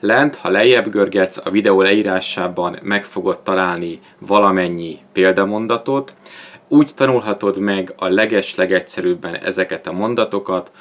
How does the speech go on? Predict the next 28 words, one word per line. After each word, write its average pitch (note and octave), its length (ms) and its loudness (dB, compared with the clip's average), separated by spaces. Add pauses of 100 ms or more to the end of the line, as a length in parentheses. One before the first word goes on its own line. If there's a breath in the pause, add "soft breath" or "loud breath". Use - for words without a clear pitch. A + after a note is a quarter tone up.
(140)
hogyha - 320 -8
hangosan, A2+ 960 -2
igen, A2 440 0
tehát F2 260 -6
nem G2+ 200 0
magadban, G#2 600 0
hanem E2+ 380 -10
hangosan F#2+ 800 -2 (100)
kiejted F#2 680 -2
őket F#2+ 500 -2 (300 loud breath)
legalább F#2 720 2 (120)
ötször, D#2+ 600 -6
tehát D2+ 380 -10
öt - 240 -6
alkalommal. E2 800 -6 (400 loud breath)
És - 160 -4
akkor F#2+ 420 0
vágjunk F#2 460 0
is - 160 -8
bele F2+ 260 -2
a - 180 -10
mondatokba. F2 840 -10 (440 loud breath)
Az - 240 -8
első C3 400 2
és F#2 160 2
a F2+ 60 -2
legfontosabb F2+ 920 -4
mondat, G2+ 540 -4